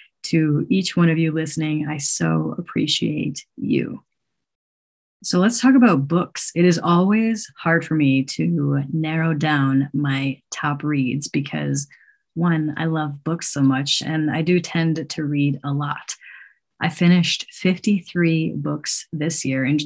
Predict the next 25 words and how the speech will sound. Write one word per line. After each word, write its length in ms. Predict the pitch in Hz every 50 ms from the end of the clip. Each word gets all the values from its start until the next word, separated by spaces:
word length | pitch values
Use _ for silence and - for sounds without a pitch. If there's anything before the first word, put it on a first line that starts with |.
| 151
those 200 | - 185 202 175
were 80 | 175 170
just 220 | 139 165 160 -
the 80 | - 165
ones 220 | 151 151 147 147
that 80 | 143 139
I 80 | 139 139 - -
actually 380 | 139 143 139 - - 143 143
read 200 | 143 147 143 139
the 100 | 156 143
whole 260 | 139 - 131 131 139 -
thing. 400 | - 151 139 131 131 135 143 143 - - - - _ _ _ _ _ _ _
I 100 | - 147
have 260 | 143 139 139 139 139 -
started 560 | - - - - - 175 180 170 151 143 135 143
and 300 | 143 143 135 135 135 -
am 240 | 151 170 180 170
reading 400 | 156 143 135 131 131 131 143 156
<laughs> 280 | 143 139 - - - -
a 80 | 180 143
whole 160 | 156 175 185
bunch 280 | 180 180 170 170 170
of 60 | - -
other 240 | 165 170 185 180
books. 380 | - - 160 170 - - -